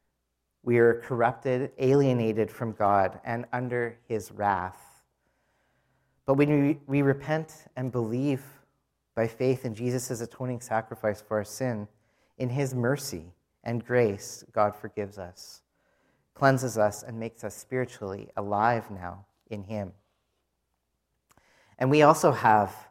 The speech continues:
eternal life right now in Jesus,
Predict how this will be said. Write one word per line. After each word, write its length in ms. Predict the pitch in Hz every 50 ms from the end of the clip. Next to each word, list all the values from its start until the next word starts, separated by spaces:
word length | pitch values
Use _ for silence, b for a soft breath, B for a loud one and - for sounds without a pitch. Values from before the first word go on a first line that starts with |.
| _ _ _ _ _ _ - _
eternal 460 | - 131 - - - 156 151 143 139 131
life 380 | 123 127 131 120 92 - - - - _ _ _ _ _ _ _
right 260 | - 120 123 143 -
now 320 | 117 113 120 123 104 104 -
in 360 | 98 113 120 120 117 117 - _ _ _ _ _ _
Jesus, 680 | - 123 123 123 113 95 87 87 - - - - -